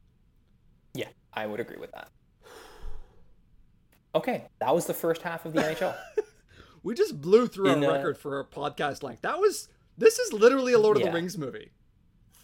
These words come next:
Speaker 1: Yeah, yeah. <laughs> No, it actu-, it actually is.
Speaker 2: Holy shit.
Speaker 1: Um,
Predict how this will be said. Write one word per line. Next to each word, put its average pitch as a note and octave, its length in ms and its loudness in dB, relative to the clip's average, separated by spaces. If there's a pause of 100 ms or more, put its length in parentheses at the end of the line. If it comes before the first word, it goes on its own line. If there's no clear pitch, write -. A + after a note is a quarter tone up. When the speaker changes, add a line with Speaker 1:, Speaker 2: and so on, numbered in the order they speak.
(340)
Speaker 1:
Yeah, C#3+ 380 4
yeah. B2+ 480 4
<laughs> C3 60 4
No, D3 160 8
it A#2+ 60 8
actu-, C3+ 200 4
it C#3+ 140 4
actually C3+ 320 2
is. G2+ 280 0
Speaker 2:
Holy F#3+ 360 -6
shit. E3+ 360 -8 (200)
Speaker 1:
Um, B2+ 380 -2